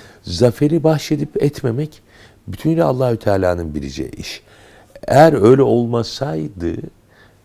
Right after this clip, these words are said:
e, Müslümanların Bedir'i kaybetmesi, Uhud'u kazanması gerekirdi. Yani zafer Allah'tan olmasaydı, bütünüyle Allah'ın muradıyla, ikramıyla ihsan edilen bir şey olmasaydı zafer, Müslümanların Bedir'i kaybedip,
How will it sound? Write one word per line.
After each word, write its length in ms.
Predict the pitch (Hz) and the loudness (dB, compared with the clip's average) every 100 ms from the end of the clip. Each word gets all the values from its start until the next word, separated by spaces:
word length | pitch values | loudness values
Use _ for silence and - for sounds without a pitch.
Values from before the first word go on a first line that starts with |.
| - | -6
e, 380 | 95 95 90 - | -2 0 -2 -4
Müslümanların 840 | 104 104 - 98 90 98 151 143 113 | -6 -6 -4 -2 -2 -4 -4 -2 2
Bedir'i 320 | 123 117 101 | 4 4 0
kaybetmesi, 800 | - 101 92 90 98 95 - 151 | 0 0 0 -4 -6 -6 -6 -4
Uhud'u 300 | 139 123 117 | 0 2 2
kazanması 640 | - 92 92 87 82 - | 0 -2 -2 -4 -6 -8
gerekirdi. 520 | 76 71 - - - - - _ - - - - 80 | -8 -8 -10 -12 -12 -16 -20 _ -20 -20 -20 -8 -4
Yani 180 | 82 | -4
zafer 340 | 73 85 - 101 | -2 -2 0 0
Allah'tan 600 | 87 87 87 - 92 - | 0 0 -2 0 -2 4
olmasaydı, 680 | 120 135 90 - - - - 101 - | 4 6 2 -4 -10 -12 -14 -18 -18
bütünüyle 460 | - - 98 110 87 | -18 -10 -2 0 0
Allah'ın 680 | 78 78 73 71 92 104 104 - - - - - | 0 -2 -2 -2 -4 -6 -8 -16 -20 -20 -20 -8
muradıyla, 680 | 78 82 82 78 98 85 73 | -4 0 -2 0 0 0 -2
ikramıyla 720 | 78 - 80 78 90 95 76 | -4 -8 -6 -2 0 0 -2
ihsan 400 | 57 - 90 82 | -6 -8 -6 -6
edilen 420 | 69 71 69 73 | -6 -6 -6 -8
bir 80 | 76 | -10
şey 200 | - - | -8 -4
olmasaydı 720 | 85 123 90 - - - 65 | -2 -2 -4 -6 -10 -12 -14
zafer, 360 | 65 69 - - _ - - - - - 95 | -10 -10 -12 -18 _ -20 -20 -20 -20 -18 -12
Müslümanların 720 | - 98 78 69 71 - 143 | -8 -4 -4 -4 -8 -8 -4
Bedir'i 320 | 131 98 80 | -2 -2 -2
kaybedip, 520 | - 92 82 76 - | -4 0 0 -2 -10